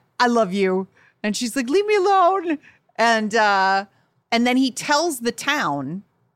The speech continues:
because she's refused him, she, he tells the town Doris has been bitten by a vampire.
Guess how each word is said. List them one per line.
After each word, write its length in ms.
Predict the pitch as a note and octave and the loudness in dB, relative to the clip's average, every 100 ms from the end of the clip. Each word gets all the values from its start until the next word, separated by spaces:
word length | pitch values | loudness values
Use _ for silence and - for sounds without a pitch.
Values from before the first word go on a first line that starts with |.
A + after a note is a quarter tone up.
| - | -6
because 340 | G#3 A3 - | 0 0 -2
she's 260 | - A3 F#3 | -4 -2 -2
refused 440 | F3+ C#4+ C#4+ F3 | -4 -2 -4 -4
him, 300 | E3 D3 C#3 - | -6 -6 -12 -14
she, 280 | G#3 - A3+ - | -8 -8 -8 -8
he 140 | G#3 | -6
tells 320 | C#4 D4+ D#4 | 0 0 0
the 100 | C4 | -4
town 440 | A#3 A#3+ A3+ G#3+ G#3 _ _ _ F3+ F3+ | -2 0 0 -2 -6 _ _ _ -20 -4
Doris 340 | C#4+ C#4+ C4+ | 0 2 2
has 160 | B3+ G#3+ | -2 -4
been 180 | G#3+ G#3 | -4 -2
bitten 240 | G#3 - | -2 -2
by 140 | F3+ F3 | 0 0
a 80 | D#3+ | 0
vampire. 640 | E3 C#3 D#3+ A#2 E3+ | -4 -4 -6 -6 -12